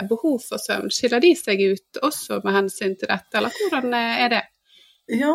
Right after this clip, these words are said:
Speaker 2: altså, det, det, det virker i hvert fall sånn, eh, på, på, eh, studier som, som ser på sammenheng mellom da søvnlengde og matvaner. Ehm,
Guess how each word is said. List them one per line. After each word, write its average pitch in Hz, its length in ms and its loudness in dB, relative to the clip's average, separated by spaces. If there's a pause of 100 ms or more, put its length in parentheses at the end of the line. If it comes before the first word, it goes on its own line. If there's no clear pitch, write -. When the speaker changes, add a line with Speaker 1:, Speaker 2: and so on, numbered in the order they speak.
Speaker 2:
altså, 302 220 0
det, 220 260 -2
det, 240 160 0
det 262 140 2
virker 277 280 4
i - 40 6
hvert 226 160 2
fall 269 140 2
sånn, 196 440 2
eh, 170 220 0 (100)
på, 190 420 2
på, 185 260 4
eh, 143 600 -4
studier 196 560 4
som, 180 500 6
som 190 220 0
ser 185 220 4
på 180 180 -2
sammenheng 175 600 6
mellom 151 360 8
da 151 220 4
søvnlengde 160 760 6
og 160 340 4
matvaner. 190 760 2 (580)
Ehm, 190 640 2